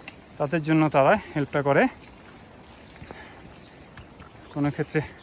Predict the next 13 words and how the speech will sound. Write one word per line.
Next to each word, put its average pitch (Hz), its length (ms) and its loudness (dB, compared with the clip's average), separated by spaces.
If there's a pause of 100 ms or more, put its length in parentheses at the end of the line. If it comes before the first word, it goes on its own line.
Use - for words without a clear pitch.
(680)
per 147 240 2
day 147 160 2
দুই 151 180 6
হাজার, 151 260 4 (1040)
তিন 160 220 4
হাজার, 151 300 4
সাড়ে 151 260 2
তিন 160 160 4
হাজার, 160 260 0
চার 160 200 4
হাজার, 160 240 0 (440)
যদিও 160 220 4
একটা 196 140 2